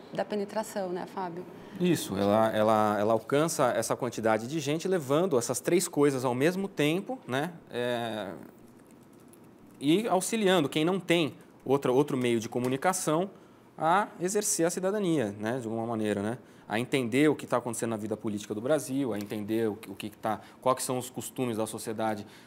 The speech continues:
Speaker 2: da sociedade, eh, metropolitana, entendeu? Uma pessoa que não vive na metrópole,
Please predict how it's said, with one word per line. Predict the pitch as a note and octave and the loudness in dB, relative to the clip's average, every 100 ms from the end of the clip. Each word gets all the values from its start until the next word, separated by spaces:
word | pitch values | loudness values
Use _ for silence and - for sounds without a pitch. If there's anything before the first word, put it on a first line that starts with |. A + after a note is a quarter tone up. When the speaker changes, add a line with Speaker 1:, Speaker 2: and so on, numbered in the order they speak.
| - | -12
Speaker 2:
da | G#2 | -10
sociedade, | A2+ - G#2 G#2+ G2+ G#2+ F#2+ - - - | -8 -6 -2 -2 -2 -4 -6 -10 -20 -10
eh, | G2+ | -2
metropolitana, | A2+ A2+ A2 A2 A2 - C3 D3 B2+ G2+ | -2 -2 -2 -2 -2 0 2 2 0 -2
entendeu? | G2 G2 A#2+ | -4 -2 0
Uma | A#2+ | -2
pessoa | G2 G2+ | -6 -10
que | G#2+ | -6
não | G#2+ G#2 | -6 -4
vive | G#2+ | -4
na | G#2 | -4
metrópole, | G2+ G2+ A2+ B2+ B2+ G#2 G2 | -6 -4 0 0 0 -4 -8